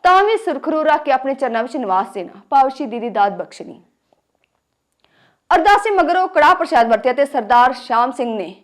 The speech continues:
ਸ਼ਹੀਦੀ ਬਾਣਾ ਉੱਥੇ ਹੀ ਪਾ ਲਿਆ, ਕਿਉਂਕਿ ਸਰਦਾਰ ਸ਼ਾਮ ਸਿੰਘ ਦਰਬਾਰ ਲਾਹੌਰ 'ਚ ਵਰਤ ਰਹੀਆਂ ਚਾਲਾਂ ਤੋਂ ਬੜੀ ਚੰਗੀ ਤਰ੍ਹਾਂ ਜਾਣੂ ਸੀ ਤੇ ਉਹਨਾਂ ਨੂੰ ਪਤਾ ਸੀ ਕਿ ਉਹ ਜਿਉਂਦੇ ਜੀ ਮੁੜ ਕੇ ਨਹੀਂ ਆਉਣਗੇ।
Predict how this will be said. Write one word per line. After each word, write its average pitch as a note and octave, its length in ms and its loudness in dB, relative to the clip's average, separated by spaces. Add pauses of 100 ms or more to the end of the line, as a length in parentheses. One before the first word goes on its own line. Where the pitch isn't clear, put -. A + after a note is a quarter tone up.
(460)
ਸ਼ਹੀਦੀ B3+ 400 -6
ਬਾਣਾ A#3+ 480 -2
ਉੱਥੇ F4 240 -6
ਹੀ F#4+ 40 0
ਪਾ A3+ 220 -2
ਲਿਆ, F3+ 160 -6
ਕਿਉਂਕਿ F#4+ 560 -2 (1500)
ਸਰਦਾਰ B3+ 460 2
ਸ਼ਾਮ A3 300 -4
ਸਿੰਘ G3 240 -8 (440)
ਦਰਬਾਰ B3+ 520 2 (420)
ਲਾਹੌਰ A#3 400 4
'ਚ A#3 120 -6
ਵਰਤ G#3+ 280 -2
ਰਹੀਆਂ B3+ 240 -2
ਚਾਲਾਂ F#3 340 -4
ਤੋਂ F#3+ 220 -12 (160)
ਬੜੀ B3+ 220 -2
ਚੰਗੀ A#3+ 260 -8
ਤਰ੍ਹਾਂ B3 200 0
ਜਾਣੂ F#3 340 -6
ਸੀ - 200 -20 (840)
ਤੇ - 60 -10
ਉਹਨਾਂ F#4+ 280 0
ਨੂੰ A#4+ 100 -2
ਪਤਾ D#4+ 320 2
ਸੀ C4 220 -8
ਕਿ - 140 -8
ਉਹ E4 60 -2
ਜਿਉਂਦੇ B3+ 360 -4
ਜੀ C4 160 -6
ਮੁੜ A3 200 -4
ਕੇ B3 160 -6
ਨਹੀਂ A#3+ 280 -6
ਆਉਣਗੇ। E3 320 -8